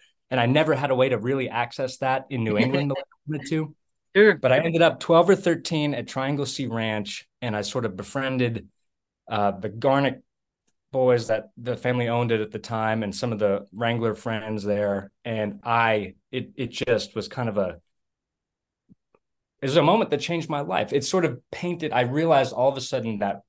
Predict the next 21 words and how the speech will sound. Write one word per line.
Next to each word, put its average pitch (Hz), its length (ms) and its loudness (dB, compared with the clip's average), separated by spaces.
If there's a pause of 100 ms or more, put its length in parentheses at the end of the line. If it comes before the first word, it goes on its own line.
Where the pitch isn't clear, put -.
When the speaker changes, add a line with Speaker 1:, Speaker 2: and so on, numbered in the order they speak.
(120)
Speaker 1:
wait, 143 380 -2
there's 101 220 -2
this 101 200 -6
ranching 123 720 0 (1700)
lifestyle 101 760 2 (140)
that 113 180 -2
people 123 240 -4
grow 117 320 2
up 117 180 0
in 104 340 -2 (440)
where 131 120 4
they 127 120 6
practice 135 480 0
these 123 240 -6
skills 156 420 2
and 123 100 2
there's 113 140 -2
horsemanship 151 760 0
Speaker 2:
<laughs> - 40 -8
Speaker 1:
and 117 160 0
there's 104 120 0